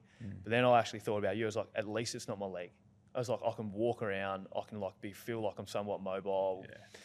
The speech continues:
Speaker 2: And I was like, "Yeah, yes, it was my arm, but then the infection was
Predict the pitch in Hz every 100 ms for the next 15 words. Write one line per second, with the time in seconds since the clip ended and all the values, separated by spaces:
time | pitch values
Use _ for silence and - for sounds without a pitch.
0 | - - - - _ - - _ 117 110
1 | 110 101 - - - _ _ _ _ -
2 | _ 123 - - - 131 123 127 104 101
3 | 101 104 95 95 110 104 95 90 - -
4 | 107 98 110 104 98 87 90 -